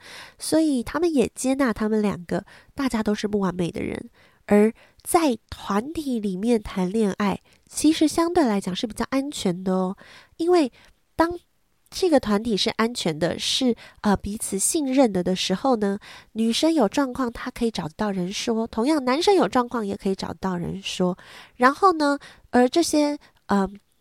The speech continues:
可以倾听的朋友也能够有效的在他们中间做缓和。我觉得这在感情当中也是一个很重要的辅助啊，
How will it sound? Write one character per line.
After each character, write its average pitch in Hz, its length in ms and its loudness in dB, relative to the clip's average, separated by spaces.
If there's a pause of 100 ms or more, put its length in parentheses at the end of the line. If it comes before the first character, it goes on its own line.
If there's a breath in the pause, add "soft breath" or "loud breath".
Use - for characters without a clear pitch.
(100)
可 247 200 0
以 285 100 2
倾 190 320 -6
听 247 160 -10
的 220 100 0
朋 180 300 -8
友 196 200 -2 (240 soft breath)
也 202 140 2
能 196 180 2
够 294 140 4
有 220 180 2
效 233 220 0
的 196 80 -2
在 208 120 -2
他 208 100 -4
们 202 120 -4
中 208 200 -6
间 208 200 -2
做 202 320 0
缓 139 400 -8
和。 160 460 -4 (720 soft breath)
我 220 120 2
觉 233 120 4
得 277 120 4
这 277 120 2
在 262 120 2
感 170 220 -8
情 196 200 -8
当 233 160 0
中 240 180 2 (260 loud breath)
也 226 160 4
是 262 160 2
一 311 60 4
个 262 100 2
很 190 400 4
重 294 220 2
要 277 140 2
的 208 100 0
辅 185 340 -4
助 240 240 0
啊， - 200 -8